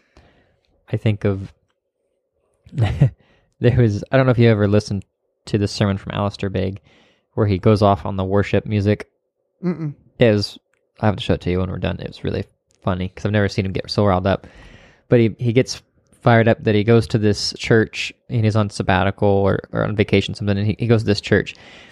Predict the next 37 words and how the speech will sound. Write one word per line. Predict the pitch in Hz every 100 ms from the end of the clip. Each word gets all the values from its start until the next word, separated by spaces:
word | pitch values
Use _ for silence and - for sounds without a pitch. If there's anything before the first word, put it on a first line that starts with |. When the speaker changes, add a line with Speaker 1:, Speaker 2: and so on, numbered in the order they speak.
| _ _
Speaker 1:
and | - 110 101 95 - - - _ _
he's | - 104 101
like, | 90 -
"There's, | 92 92 - - _ _ _ _ _ _ _ -
you | 107
know, | 98
there's | 95 101
big | 110 95
giant | 98 95 - _ _ -
countdown | - 104 - 90 85 90 90
on | 87 98
the | 95 98 151
Speaker 2:
Mm-hmm. | 180
Speaker 1:
board, | 170 - 170 185 -
you | -
know, | 50
five, | - - - - -
four, | - - - 50 50 - - -
three." | - 55 53
And | - -
he's, | - - - _ - _ _
everyone's | 117 104 92 101
getting | -
pumped | - 95 101
up | 98 95 92
and | 95
it | 104
hits | 98
to | - 95
one. | 98 95
And | 95
here | 95 101 104
just | 95 92 -
explodes | 98 - - - 110 135 131 107
this | 117 104 -
guy | - 101 104 104
and | 98